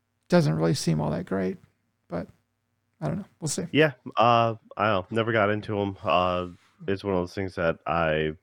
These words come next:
Speaker 2: I kinda wanted to, but I'm, I realized that, uh, Henry
Speaker 1: It's
Speaker 2: Cavill, I don't necessarily like his acting.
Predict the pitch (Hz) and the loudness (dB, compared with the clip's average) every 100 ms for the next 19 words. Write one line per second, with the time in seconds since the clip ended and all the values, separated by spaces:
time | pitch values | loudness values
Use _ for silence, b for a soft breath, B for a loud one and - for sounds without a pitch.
0 | _ _ _ _ _ _ _ _ _ - | _ _ _ _ _ _ _ _ _ 0
1 | 120 127 143 160 147 160 156 175 143 113 | 0 2 4 6 6 4 2 0 4 4
2 | 95 120 110 - 117 120 127 123 120 117 | 4 0 0 -2 0 2 4 4 2 2
3 | 107 104 101 95 90 - _ _ - - | 0 2 2 0 -2 -10 _ _ -6 2
4 | 143 123 135 131 101 - _ - 110 113 | 4 6 4 4 2 -2 _ -2 2 4
5 | 110 107 - _ _ _ _ _ _ _ | 4 2 -6 _ _ _ _ _ _ _
6 | _ _ - 160 233 254 - - 190 208 | _ _ -6 -4 -4 -6 -12 -6 -4 -2
7 | 175 165 180 147 131 170 - - 73 | -2 -2 -2 -4 -2 -4 -4 -6 -6